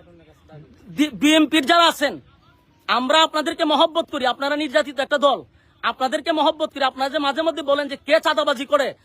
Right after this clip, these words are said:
তো আপনাদের দলের লোকেরা যদি এইভাবে মাদ্রাসা মসজিদ থেকেও চাঁদাবাজি করে, এটা কি আপনাদের দলের জন্য কোনো কল্যাণ বয়ে আনবে? আমারে বলেন,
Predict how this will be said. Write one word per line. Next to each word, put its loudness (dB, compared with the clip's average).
তো -4
আপনাদের 0
দলের 4
লোকেরা -2
যদি -10
এইভাবে -4
মাদ্রাসা -6
মসজিদ -8
থেকেও -6
চাঁদাবাজি -8
করে, -4
এটা -10
কি -8
আপনাদের -6
দলের 2
জন্য -6
কোনো -10
কল্যাণ -4
বয়ে 0
আনবে? -6
আমারে 0
বলেন, 0